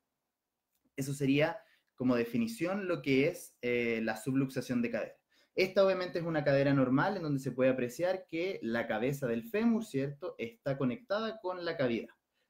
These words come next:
que sería, en este caso, el acetábulo. O sea, la unión entre la pelvis y el fémur me estaría dando la articulación de la cadera. ¿Ok? Eso como a modo para que lo puedan entender. Espero que se haya visto.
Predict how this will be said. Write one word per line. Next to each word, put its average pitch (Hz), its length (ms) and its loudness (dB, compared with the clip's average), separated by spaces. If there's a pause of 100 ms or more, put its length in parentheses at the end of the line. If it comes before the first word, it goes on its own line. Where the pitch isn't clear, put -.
(100)
que 113 140 -6
sería, 113 560 -2
en 113 100 -6
este 113 160 -8
caso, 113 240 -6
el 104 60 -6
acetábulo. 82 540 -10 (300)
O 98 100 -12
sea, 120 180 -4
la 117 100 0
unión 117 220 0
entre 110 540 -4 (240)
la 92 240 -10
pelvis 127 540 -2
y 110 80 -6
el 113 100 -6
fémur 190 460 -6 (220)
me 117 120 -4
estaría 117 300 -2
dando 120 220 0
la 120 80 -2
articulación 98 520 -10
de 98 60 -8
la 92 80 -10
cadera. - 200 -20 (540)
¿Ok? 135 140 -10 (520)
Eso 151 260 -2
como 147 220 2
a 123 60 4
modo 131 320 4
para 127 200 2
que 117 100 -2
lo 113 140 -4
puedan 113 200 0
entender. 107 480 -6
Espero 120 320 -10
que 117 80 -10
se 117 160 -10
haya 110 140 -4
visto. 120 480 -12